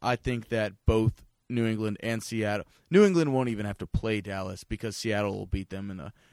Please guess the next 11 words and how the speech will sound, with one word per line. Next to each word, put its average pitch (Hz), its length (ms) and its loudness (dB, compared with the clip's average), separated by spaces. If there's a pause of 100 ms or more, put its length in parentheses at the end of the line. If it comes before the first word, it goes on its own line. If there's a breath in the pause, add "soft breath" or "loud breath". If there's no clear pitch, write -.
in 107 180 -4
the 92 60 -4
playoffs. 98 560 -2 (220 soft breath)
I, 131 180 6
I 143 120 4
think 151 200 0
Seattle 139 600 4
has 131 280 0
been 143 220 2
there 147 140 2
before, 117 500 2